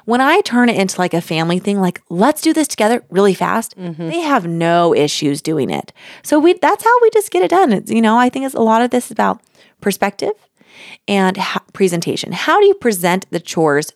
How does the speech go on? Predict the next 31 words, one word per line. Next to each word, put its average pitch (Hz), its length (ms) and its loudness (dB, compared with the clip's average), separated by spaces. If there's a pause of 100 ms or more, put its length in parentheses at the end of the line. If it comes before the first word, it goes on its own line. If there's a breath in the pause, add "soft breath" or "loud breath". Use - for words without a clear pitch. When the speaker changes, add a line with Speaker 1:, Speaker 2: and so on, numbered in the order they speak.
(120)
Speaker 1:
to 160 200 -4
them? - 240 -4 (200)
Speaker 2:
Yeah, 196 180 -2 (100)
parenting 190 720 -6
gold 147 440 0
right 135 300 -8
there. 131 240 -4
It's - 220 -10
all 170 280 2
about 165 340 0
perspective 160 720 -6
Speaker 1:
Mm-hmm. 190 120 -20 (100)
Speaker 2:
and 180 140 -12
presentation. 170 640 -2 (320 loud breath)
It 240 100 2
can 262 140 0
be 254 120 0
so 240 220 2
hard 220 320 2
to 208 160 0
kind 185 200 -4
of 170 80 -4
retrain 180 500 -2
our 165 120 0
brains 147 500 -2
and 180 120 -2
put 160 120 0
a - 40 -4
positive 196 480 -4
spin 165 360 0
on 156 380 -2